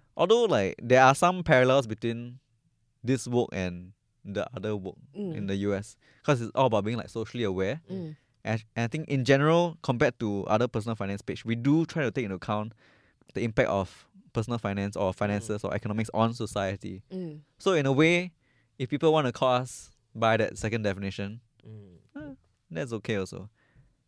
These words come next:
Speaker 1: As long as they, not as long lah. I mean, and, and there's a chance they might feel offended by it, but, aiya,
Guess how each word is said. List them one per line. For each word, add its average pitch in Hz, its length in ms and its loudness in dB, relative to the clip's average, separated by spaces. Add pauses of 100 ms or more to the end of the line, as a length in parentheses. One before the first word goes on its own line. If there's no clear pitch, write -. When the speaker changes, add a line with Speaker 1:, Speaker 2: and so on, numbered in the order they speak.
(200)
Speaker 1:
As 117 120 -6
long 139 240 -2
as 110 60 -8
they, 92 420 -4 (920)
not 117 160 -2
as 95 120 -6
long 95 160 -2
lah. 85 100 -10
I 101 40 -4
mean, 147 180 0
and, 104 360 -4 (200)
and 117 140 2
there's 120 120 6
a 123 80 0
chance 147 240 0
they 110 120 2
might 101 180 -2
feel 120 220 -2
offended 101 460 -4 (360)
by 101 460 0
it, - 60 -14 (580)
but, 95 300 0 (1000)
aiya, 90 400 -4